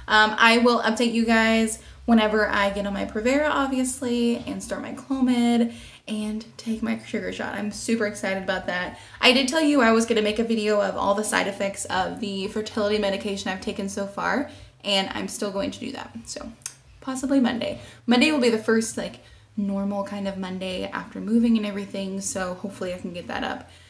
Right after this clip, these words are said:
Love you guys. Thank you. Follow me on Instagram. Just look up Mackenzie J J or Mackenzie Jump. You'll find me. Bunch of cat pictures. And there you go.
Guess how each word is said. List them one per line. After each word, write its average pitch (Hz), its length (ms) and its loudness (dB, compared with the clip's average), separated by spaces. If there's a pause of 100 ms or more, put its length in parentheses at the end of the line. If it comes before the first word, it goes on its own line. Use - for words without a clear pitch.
(340)
Love 269 260 6
you 294 100 2
guys. 269 440 6
Thank 262 500 4
you. 262 280 0
Follow 269 320 8
me 277 120 6
on 254 60 4
Instagram. 254 640 4
Just 233 180 2
look 220 120 2
up 233 140 0
Mackenzie 233 460 4
J 262 340 4
J 262 340 2
or 190 280 0
Mackenzie 185 480 -8
Jump. - 340 0
You'll - 140 -2
find 302 340 2
me. 302 180 2
Bunch 233 280 0
of - 80 -8
cat - 260 -4
pictures. 240 680 -4 (680)
And 240 100 2
there 233 140 4
you 226 140 2
go. 320 160 -4